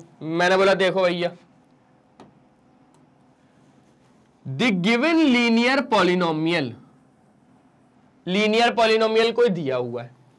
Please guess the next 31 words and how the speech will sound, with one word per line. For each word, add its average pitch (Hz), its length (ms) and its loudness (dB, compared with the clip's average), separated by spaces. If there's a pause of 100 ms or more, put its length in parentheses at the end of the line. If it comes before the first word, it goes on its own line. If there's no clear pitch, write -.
(600)
y 190 440 4
बराबर 214 560 4
एफ 131 220 -4
एक्स। - 300 -20 (560)
अच्छा, 143 440 -8
अब 190 180 2
आप 202 220 2
लोग 202 200 -2
बताओ। 190 300 -2 (180)
सर 208 220 2
हम 185 200 0
बताते 185 380 2
हैं। 208 100 0 (380)
सर, 233 300 0
एफ 185 180 -2
एक्स 226 220 0
एक 240 200 -2
पॉलिनोमियल 185 600 0
है 277 320 -4
जहां 190 260 0
पर 220 180 -2
सर 240 280 -2
polynomial 220 640 2
of 220 140 -2
variable 185 440 0 (100)
x - 260 -12
है। 127 60 -14
मैंने 175 220 0
बोला 196 160 4 (140)
very 196 340 6
good, 196 300 2